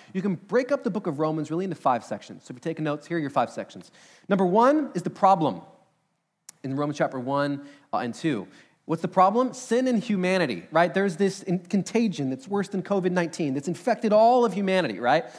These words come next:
And it has not just made us isolated and six feet apart from other people, it's separated us from God six billion feet away from him, right? And the, in our natural, it's called unregenerate state, that we are separate and condemned from God. It's a problem.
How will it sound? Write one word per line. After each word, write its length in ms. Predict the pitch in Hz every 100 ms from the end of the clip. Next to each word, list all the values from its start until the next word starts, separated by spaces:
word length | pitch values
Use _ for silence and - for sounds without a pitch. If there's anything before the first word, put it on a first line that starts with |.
| - -
And 100 | 202
it 40 | 208
has 120 | 247
not 220 | 269 302
just 160 | 320 226
made 180 | 233 214
us 160 | 190 -
isolated 500 | 190 196 190 185 165
and 140 | 156
six 280 | - 196 -
feet 160 | 202 165
apart 280 | 165 175
from 120 | - 170
other 140 | 139
people, 440 | - 214 139 143 - 175
it's 160 | 240 -
separated 580 | - 277 277 240 208 190
us 140 | 180
from 180 | 196 170
God 380 | 185 196 160 135
six 260 | 202 185
billion 520 | 160 214 240 214 160
feet 200 | 135 156
away 180 | 139 131
from 160 | 117 117
him, 160 | 113
right? 220 | 107 135 - - - - -
And 260 | 202 220
the, 220 | 202 202 233
in 120 | 254
our 100 | 226
natural, 640 | 190 208 262 277 269 294
it's 140 | - -
called 220 | 185 175
unregenerate 800 | 196 233 226 165 196 208 196 -
state, 400 | - 180 180 202
that 100 | 170
we 140 | 233
are 60 | 202
separate 460 | - 214 208 220
and 100 | 185
condemned 460 | 165 190 175 180 170
from 240 | - 175
God. 380 | 143 156 127 113
It's 100 | 156
a 40 | 170
problem. 600 | - 226 247 113 80